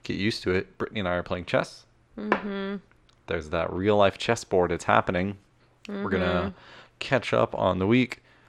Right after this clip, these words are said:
Speaker 1: talk about, uh, some music, and talk about some trailers that just dropped. So let's get into it, Brittany. How's your week been?
Speaker 2: Long.
Speaker 1: You finished school?
Speaker 2: I did finish
Speaker 1: Technically.
Speaker 2: school, technically. I
Speaker 1: This
Speaker 2: finished
Speaker 1: semester.
Speaker 2: my final.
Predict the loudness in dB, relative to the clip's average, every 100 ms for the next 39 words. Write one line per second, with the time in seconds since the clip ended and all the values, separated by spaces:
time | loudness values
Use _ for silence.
0 | _ -8 -6 -4 -2 0 0 -4 -10 -10
1 | -8 -8 -10 -12 -14 -10 -8 -8 -10 -12
2 | -12 -6 -4 -2 -2 -2 -8 _ -4 0
3 | 0 -2 -4 -4 -4 -2 -4 -6 _ -2
4 | 0 -4 -8 -6 -2 0 2 0 -4 -8
5 | -12 -10 -8 -8 -14 -20 _ _ _ -10
6 | -6 -2 -2 0 2 2 2 0 0 -2
7 | -2 -4 -4 -10 _ _ _ _ -6 0
8 | 0 2 0 0 -4 _ -4 -2 -2 -6
9 | -10 -18 _ -20 -16 -12 -8 -8 -6 -2
10 | -2 -2 -8 _ _ _ -18 -10 -8 -4
11 | -4 -4 -8 -10 -8 -8 -8 -10 -12 -14
12 | -10 -6 -4 -4 -4 -2 -4 -2 -2 -2
13 | -6 -10 -12